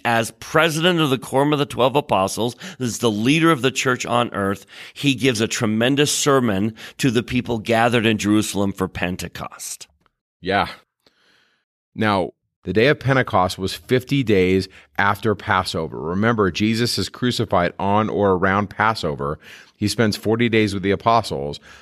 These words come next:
Speaker 2: Then he ascends back to his Father in heaven. And then after his ascension, Peter is at the temple on the day of Pentecost, and people from all over have come to Jerusalem,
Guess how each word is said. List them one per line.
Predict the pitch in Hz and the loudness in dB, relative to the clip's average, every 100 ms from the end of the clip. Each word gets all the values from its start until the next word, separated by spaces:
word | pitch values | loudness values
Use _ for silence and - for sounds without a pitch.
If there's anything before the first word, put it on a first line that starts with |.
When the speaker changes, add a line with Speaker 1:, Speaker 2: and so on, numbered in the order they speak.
| _ | _
Speaker 2:
Then | - 107 127 | 0 2 4
he | 127 | 4
ascends | 107 - 123 110 95 | 2 2 2 2 0
back | 92 101 - | 2 0 0
to | 101 | -4
his | 92 | -4
Father | - 101 95 87 | -2 0 2 0
in | 85 | -2
heaven. | 85 101 78 65 76 - - - _ | 0 0 -2 -8 -12 -18 -20 -20 _
And | 92 | -2
then | 104 - | 0 0
after | - 113 - 135 | 0 0 2 0
his | 113 107 | 0 0
ascension, | 101 - 131 139 - 65 76 87 _ - | -2 -2 0 0 -2 -6 -6 -10 _ -8
Peter | - 190 151 120 | 0 2 4 2
is | 90 117 107 | 2 0 0
at | 107 117 | -2 0
the | 110 | -2
temple | - - 175 101 78 85 | -4 0 -2 -2 -4 -4
on | 98 104 | -4 -2
the | 101 | 0
day | 104 | 0
of | 90 | 0
Pentecost, | 117 135 - 80 73 76 - - - - - | -2 -2 -2 -4 -4 -6 -12 -18 -20 -20 -8
and | 104 104 | -4 -4
people | - 160 156 135 | -2 -2 0 -2
from | - 113 - | 0 -2 0
all | 110 123 131 - | 2 4 4 2
over | 104 113 76 - - _ _ | 0 -2 -4 -10 -16 _ _
have | - 104 - | -6 -6 -6
come | - 117 123 | -4 -2 0
to | 127 131 | 0 -4
Jerusalem, | 92 92 101 101 127 139 | -4 -4 -4 -2 -2 -2